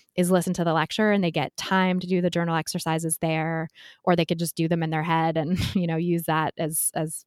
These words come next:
something if they're really pressed for time or whatever. Um,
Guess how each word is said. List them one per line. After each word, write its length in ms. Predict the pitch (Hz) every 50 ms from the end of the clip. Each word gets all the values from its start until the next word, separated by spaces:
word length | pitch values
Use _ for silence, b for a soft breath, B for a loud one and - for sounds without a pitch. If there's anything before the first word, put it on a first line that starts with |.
| _ _
something 400 | - - 170 165 - 170 160 160
if 120 | 156 -
they're 340 | - 160 143 151 - - 190 B B B B B B B -
really 180 | 180 175 165
pressed 280 | - - 175 151 - -
for 80 | 160
time 320 | 143 - - 170 165 165 170
or 80 | 165
whatever. 360 | 156 156 - - - - 180 B B B B B B B
Um, 360 | - 185 170 160 151 151 151